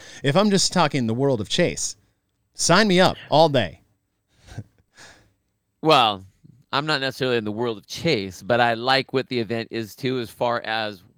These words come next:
Speaker 2: what we need in there for that.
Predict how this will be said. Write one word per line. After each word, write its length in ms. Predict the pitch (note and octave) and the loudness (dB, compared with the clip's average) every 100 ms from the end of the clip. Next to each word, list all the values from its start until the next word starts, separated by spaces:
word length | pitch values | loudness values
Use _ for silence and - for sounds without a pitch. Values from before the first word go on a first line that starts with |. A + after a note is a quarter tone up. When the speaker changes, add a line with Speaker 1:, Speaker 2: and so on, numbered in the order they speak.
| - | -10
Speaker 2:
what 320 | G#2 B2 - | -2 -2 -2
we 220 | A2+ B2+ | -8 -10
need 400 | A#2+ A#2+ A#2+ A#2 | -8 -6 -6 -8
in 280 | G#2 A2 A2+ | -8 -10 -8
there 240 | B2 C#3+ C#3+ | -8 -8 -10
for 300 | - G#2 A#2+ | -8 -6 -6
that. 260 | D#3 F#3+ | -8 -12